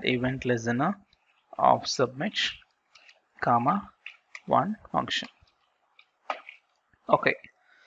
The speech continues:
so when a form submits, uh, you get the event. I don't want the page to,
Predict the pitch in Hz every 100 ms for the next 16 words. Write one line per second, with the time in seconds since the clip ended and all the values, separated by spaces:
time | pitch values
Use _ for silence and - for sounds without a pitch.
0 | _ _ - 170 156 180 196 196 139 143
1 | 151 139 127 143 - - - - _ _
2 | _ - - 131 139 131 - 143 139 135
3 | 147 127 131 123 151 226 - - - -
4 | 147 180 151 151 147 135 143 139 139 -
5 | 143 131 -